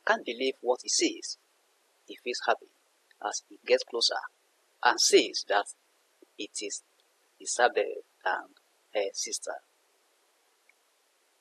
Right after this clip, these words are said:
He slows down and calls them. He leads them looking in Isabel's direction. Fran responds in her French accent that they are doing fine.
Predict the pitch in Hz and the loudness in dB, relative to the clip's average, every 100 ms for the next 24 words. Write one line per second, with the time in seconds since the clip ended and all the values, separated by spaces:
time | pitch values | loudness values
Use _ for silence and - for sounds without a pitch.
0 | _ _ _ _ _ _ _ _ _ _ | _ _ _ _ _ _ _ _ _ _
1 | _ _ _ _ _ _ _ _ 185 - | _ _ _ _ _ _ _ _ -2 6
2 | 262 262 214 220 151 143 170 160 147 139 | 6 10 10 10 6 6 2 6 6 4
3 | - - _ _ _ _ _ _ _ _ | 2 -18 _ _ _ _ _ _ _ _
4 | _ 123 139 151 143 143 - - _ _ | _ -10 -8 2 6 6 6 -8 _ _
5 | - 170 175 170 - 160 - 139 139 139 | -6 2 6 6 2 -6 2 4 6 4
6 | 120 113 147 - - - - _ _ _ | 2 6 6 6 0 -4 -12 _ _ _
7 | _ _ _ _ _ - 139 131 117 - | _ _ _ _ _ 0 6 6 6 8
8 | 160 131 92 95 - _ - 110 - 113 | 12 12 10 -6 -10 _ -8 -8 0 0
9 | - 151 147 - - - - - - - | 4 6 6 4 -4 -2 0 0 -4 -12
10 | _ _ _ - - - _ _ _ _ | _ _ _ 2 2 0 _ _ _ _
11 | 104 98 113 - 123 120 87 | -4 -4 -6 -2 4 4 2